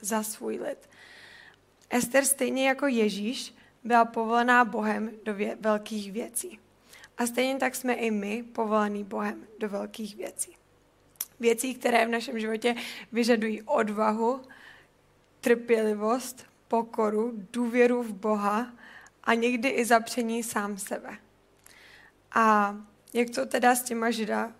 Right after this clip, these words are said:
Židy dopadlo? Ehm, tak, eh, král přichází na hostinu, eh, k Ester a on tam byl pozvaný i Haman, jakoby. Ester zve krále i Hamana, tady ty jakoby dva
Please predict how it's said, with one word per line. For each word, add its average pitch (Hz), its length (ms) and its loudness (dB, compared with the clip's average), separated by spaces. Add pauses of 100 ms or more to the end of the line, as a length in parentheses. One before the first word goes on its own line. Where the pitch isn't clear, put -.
(120)
Židy 208 440 -2 (180)
dopadlo? - 520 -10 (1200)
Ehm, 220 400 2 (160)
tak, 226 300 2 (540)
eh, 226 460 -2
král 247 540 6 (160)
přichází 254 580 2
na 247 140 6
hostinu, 233 640 -4 (480)
eh, 214 280 6
k - 200 -6
Ester 220 560 -2 (200)
a 233 140 4
on 226 240 2
tam 254 180 2
byl 262 140 4
pozvaný 233 500 2
i 233 260 -2
Haman, 214 440 -2
jakoby. 226 540 -8 (360)
Ester 247 340 2
zve 233 260 2
krále 233 420 6
i 247 180 -2
Hamana, 202 640 -2 (480)
tady 233 220 4
ty 233 120 -2
jakoby 220 400 0
dva 220 640 6